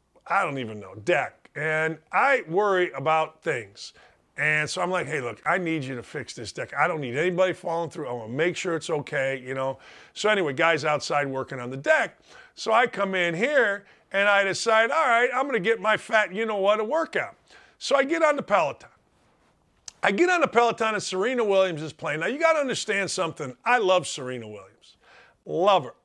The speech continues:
I'm not that big on her sister, and I don't really know why. Maybe, I don't know why. I, I never really got into Venus, but I really like Serena Williams. I always have. So I'm watching Serena Williams play, and she's playing.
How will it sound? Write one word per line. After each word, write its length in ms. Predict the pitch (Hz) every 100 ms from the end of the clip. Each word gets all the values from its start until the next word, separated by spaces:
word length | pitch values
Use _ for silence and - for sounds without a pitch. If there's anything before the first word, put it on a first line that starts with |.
| -
I'm 200 | 302 403
not 200 | 427 339
that 220 | 285 254 269
big 180 | 262
on 160 | 233 220
her 100 | 185
sister, 380 | - 254 - 208
and 180 | 190 269
I 80 |
don't 220 | 311 381 381
really 260 | 320 302
know 200 | 277 262
why. 380 | 240 240 226 - - _ _ _ _ _ _ _ _ -
Maybe, 300 | 190 339 349
I 160 | 208 294
don't 140 | 370
know 160 | 403 427
why. 200 | 208 107 127
I, 280 | 208 185 247
I 40 |
never 400 | 285 302 320 339
really 220 | 311 311
got 220 | 277 269
into 480 | 277 269 262 226 208 - _ _ _ -
Venus, 500 | 147 247 285 302 -
but 180 | 233
I 80 | 247
really 380 | 226 330 403 370
like 260 | 262 240 -
Serena 400 | 208 190 190 214
Williams. 360 | 320 285 156
I 200 | - 170 -
always 380 | 185 190 214 -
have. 380 | 220 262 185 - _ _ - - -
So 180 | - 233
I'm 140 | 233
watching 360 | 302 349 311 339
Serena 380 | - 233 240 226
Williams 420 | 208 208 185 -
play, 380 | - 147 101 - _ _ _ _ _ _ _
and 1300 | 180 196 196 202 202 202 202 208 208 208 208 208 214 196
she's 220 | 247 -
playing. 220 | 160